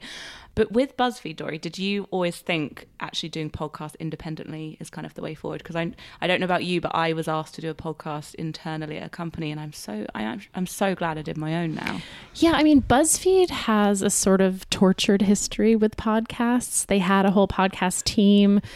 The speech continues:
Speaker 2: that they eventually laid off, and they ended a lot of their, their podcasts. I had a podcast at BuzzFeed called Rerun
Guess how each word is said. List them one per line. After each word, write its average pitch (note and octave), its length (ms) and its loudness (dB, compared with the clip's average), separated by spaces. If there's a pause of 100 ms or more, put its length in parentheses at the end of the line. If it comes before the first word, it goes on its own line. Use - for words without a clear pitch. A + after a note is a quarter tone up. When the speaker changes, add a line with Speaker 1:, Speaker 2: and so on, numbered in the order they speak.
(320)
Speaker 2:
that F3 520 4
they F3 220 2
eventually F3 560 4
laid E3 300 0
off, A3 640 4
and E3+ 160 2
they E3 80 4
ended G#3+ 480 6
a G#3 60 4
lot F#3 200 4
of F3+ 100 -2
their, G3 140 4
their F#3 540 0
podcasts. G#3+ 520 2
I B3+ 120 2
had A3+ 400 4
a B3+ 40 2
podcast B3+ 540 0
at A#3 140 0
BuzzFeed A#3+ 460 0
called F#3 260 0
Rerun A3 520 4